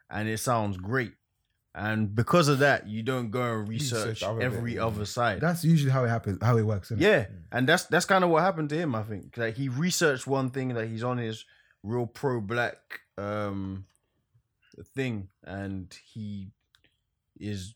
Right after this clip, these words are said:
Speaker 1: he changed, I guess he's adjusted his life as well, like, over the years, um, to, like, coincide with it.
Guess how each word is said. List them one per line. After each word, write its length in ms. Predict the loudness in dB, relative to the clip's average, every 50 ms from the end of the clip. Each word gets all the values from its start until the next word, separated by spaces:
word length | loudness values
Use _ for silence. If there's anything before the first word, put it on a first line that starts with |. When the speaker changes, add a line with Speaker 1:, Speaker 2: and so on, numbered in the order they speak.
| _ -10
Speaker 1:
he 160 | -8 -6 -6
changed, 460 | -6 -2 0 2 2 4 2 2 0
I 80 | -2 -4
guess 160 | -4 -4 -4 -4
he's 160 | -4 -6 -6
adjusted 460 | -6 -4 -2 -2 -2 -2 -4 -6 -6
his 180 | -6 -6 -4 -4
life 300 | -2 -2 -2 -2 -4 -6
as 140 | -10 -8
well, 240 | -6 -4 -4 -4 -4
like, 160 | -4 -6 -8 -8
over 200 | -10 -10 -10 -10
the 120 | -10 -10
years, 360 | -10 -8 -10 -10 -12 -14 -18 _ _ _ _ _ _ _ _ _ -16 -12
um, 260 | -10 -10 -8 -10 -10 -12
to, 100 | -10 -10
like, 340 | -8 -8 -8 -8 -10 -12 _ -8
coincide 560 | -4 -4 -4 -4 -4 -4 -4 -2 -2 -2 -4
with 140 | -6 -8 -10
it. 140 | -10 -12 -16